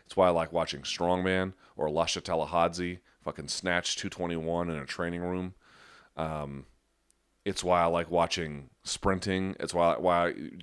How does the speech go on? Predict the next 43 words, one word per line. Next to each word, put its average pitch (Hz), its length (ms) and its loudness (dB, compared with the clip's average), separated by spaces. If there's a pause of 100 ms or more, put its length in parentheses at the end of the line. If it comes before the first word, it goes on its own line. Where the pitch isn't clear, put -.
tomorrow 98 520 4 (200)
you 95 60 -2
get 95 120 2
the 85 60 0
Women's 90 280 -2
World 90 200 2
Cup 98 180 4
final. 95 400 -4 (180)
You 90 80 -6
got 82 180 0
Brazil 85 300 4
versus 87 280 -2
Peru 90 320 0
in 82 60 -4
Copa 90 240 0
America. 90 520 2 (500)
And 90 100 -4
then 92 80 -2
you 92 80 -2
got 80 180 -2
Gold 92 200 0
Cup 90 200 2
U 92 140 2
S 87 120 0
A 95 120 2
versus 85 360 -4
Mexico. 87 420 -2
I'm 95 160 -2
into 80 320 -8 (140)
all 80 220 -2
that 71 220 -10
shit. - 280 -6 (800)
I'm 104 120 0
into 92 180 -2
all 90 200 4
of 78 80 -2
it. - 120 -12
Why? 78 320 0 (180)
Because 87 280 -6
I 82 80 0
love 90 500 4 (220)
watching 82 560 0 (420)
athletic 82 640 0